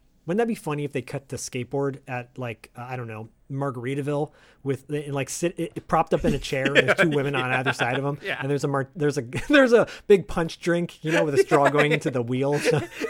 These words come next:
Speaker 2: And skateboard's living his best life now that Skater is dead and he's just, he's on his own. Yeah, dude.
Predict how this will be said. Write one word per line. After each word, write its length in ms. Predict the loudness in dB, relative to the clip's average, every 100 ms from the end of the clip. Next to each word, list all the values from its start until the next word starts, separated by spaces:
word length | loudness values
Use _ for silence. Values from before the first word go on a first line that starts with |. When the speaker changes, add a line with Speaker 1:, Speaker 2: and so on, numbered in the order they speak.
| -4
Speaker 2:
And 20 |
skateboard's 480 | 0 0 2 0 2
living 300 | 6 6 6
his 120 | 0
best 300 | 2 2 2
life 340 | 0 2 2 2
now 200 | 4 4
that 140 | 2
Skater 440 | -6 -2 0 0 -2
is 120 | -2
dead 360 | -2 2 2 2
and 80 | -2
he's 200 | -6 -4
just, 180 | -4 -4
he's 180 | -8 -6
on 180 | -6
his 160 | -6 -6
own. 380 | -4 -4 -6 -10
Yeah, 220 | -14 -10 -4
dude. 220 | -2 -2